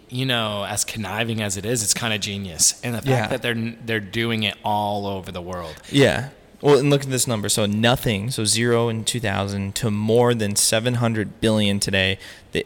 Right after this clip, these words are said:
Speaker 2: but, so seven hundred billion is all they can find on the books, but they're saying making it the world's largest official creditor, more than twice as big as the World Bank and I M F combined.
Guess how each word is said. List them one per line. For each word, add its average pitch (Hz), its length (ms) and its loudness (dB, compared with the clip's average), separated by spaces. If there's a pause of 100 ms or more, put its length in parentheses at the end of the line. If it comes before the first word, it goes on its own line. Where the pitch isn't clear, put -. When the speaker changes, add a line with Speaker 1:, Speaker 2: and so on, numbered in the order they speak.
Speaker 2:
but, 113 300 4 (800)
so 110 280 4
seven 160 340 4
hundred 131 340 2
billion 117 320 2
is 110 120 2
all 101 140 2
they 98 160 -4
can 104 140 -6
find 104 200 -2
on 101 80 0
the 98 80 0
books, 101 460 -2 (240)
but - 80 -10
they're 113 80 0
saying 110 240 4
making 117 220 4
it 113 80 2
the 101 80 2
world's 110 380 4
largest 110 380 0
official - 320 -4
creditor, 101 440 0
more 107 200 2
than 110 200 0
twice 113 480 2
as 127 120 0
big 101 460 0
as 107 120 -2
the 101 120 -2
World 104 420 2
Bank 101 380 0
and 107 320 0
I 104 160 0
M 98 160 0
F 98 240 -4
combined. 71 640 -6